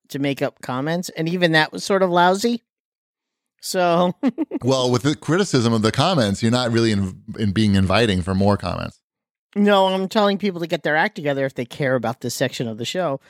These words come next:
Speaker 1: Maybe they just don't care.
Speaker 2: Probably.
Speaker 1: I don't know. Mm.
Speaker 2: Well, read something.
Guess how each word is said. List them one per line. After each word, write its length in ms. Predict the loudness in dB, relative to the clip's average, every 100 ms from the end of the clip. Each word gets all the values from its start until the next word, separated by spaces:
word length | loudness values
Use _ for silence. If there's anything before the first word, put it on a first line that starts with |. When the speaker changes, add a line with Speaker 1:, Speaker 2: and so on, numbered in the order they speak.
| _ 0
Speaker 1:
Maybe 280 | 2 2
they 140 | 2 2
just 160 | 2 2
don't 160 | 2
care. 300 | 2 0 -4 -10 _ _ _ _ _ _ _ _
Speaker 2:
Probably. 360 | 0 2 0 -4 _ -14
Speaker 1:
I 40 |
don't 140 | -8
know. 220 | -6 -8 -12 _ _ _
Mm. 480 | -12 -8 -4 -4 -6 -10 _ _ _ _ _ 0
Speaker 2:
Well, 140 | 2
read 200 | 4 2
something. 440 | 2 0 0 -6